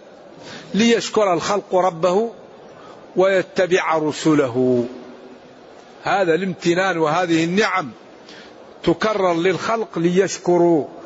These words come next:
ويقول: "لئن شكرتم لأزيدنكم". ويريكم، يوضح ويبين لكم، أراه يريه إذا بين له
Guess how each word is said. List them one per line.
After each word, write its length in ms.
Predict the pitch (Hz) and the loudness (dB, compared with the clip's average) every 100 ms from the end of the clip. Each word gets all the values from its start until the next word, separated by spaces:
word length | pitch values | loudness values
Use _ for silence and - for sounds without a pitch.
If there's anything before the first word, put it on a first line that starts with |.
| - - | -10 0
ويقول: 500 | 180 196 180 214 202 | 2 2 2 2 4
"لئن 320 | 185 185 208 | 2 0 -2
شكرتم 680 | - 208 208 208 - 247 240 - - - - - - - - - - | -2 -2 -2 -4 0 0 0 -6 -20 -20 -20 -20 -20 -20 -20 -20 -4
لأزيدنكم". 880 | 147 147 123 143 135 135 131 - 98 - - - | -2 -2 -2 -4 -2 -2 -2 -6 -12 -18 -20 -2
ويريكم، 720 | 165 170 156 160 170 - 120 95 - - - | 2 4 4 4 0 -2 -10 -12 -20 -20 -14
يوضح 640 | 151 160 170 139 117 113 135 | -2 0 0 0 -4 -4 0
ويبين 680 | 143 143 139 156 139 143 147 | 2 2 0 -2 -2 -2 -2
لكم، 260 | - 117 85 - - - | -4 -8 -12 -18 -12 -4
أراه 280 | 143 156 127 | 0 0 -2
يريه 480 | 131 135 151 135 135 | -2 0 0 0 -2
إذا 240 | 131 143 | 0 -2
بين 420 | 131 143 139 147 135 | 0 -2 0 0 0
له 340 | 127 127 | 0 -2